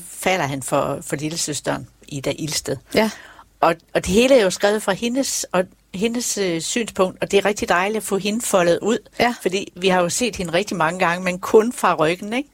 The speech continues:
Speaker 2: Ja.
Speaker 1: Kvinde set fra
Speaker 2: Ja.
Speaker 1: ryggen hedder bogen.
Speaker 2: Ja, fordi prøv lige at definere, hvad, hvad er det her exofiktion? Hvad betyder det? Hvad er det,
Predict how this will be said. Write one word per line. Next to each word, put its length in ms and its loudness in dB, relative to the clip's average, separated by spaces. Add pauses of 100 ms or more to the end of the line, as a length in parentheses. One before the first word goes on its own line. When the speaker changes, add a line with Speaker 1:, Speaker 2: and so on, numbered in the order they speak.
Speaker 2:
Ja. 100 4 (260)
Speaker 1:
Kvinde 260 0
set 260 0
fra 80 6
Speaker 2:
Ja. 120 4
Speaker 1:
ryggen 220 -4
hedder 180 -2
bogen. 320 -2 (400)
Speaker 2:
Ja, 80 6
fordi 220 2
prøv 200 4
lige 220 0
at 80 -4
definere, 420 4
hvad, 240 4 (240)
hvad 260 4 (580)
er 120 4
det 200 -2
her 220 0
exofiktion? 680 -2
Hvad 120 2
betyder 420 2
det? 100 0
Hvad 100 4
er 100 4
det, 120 -2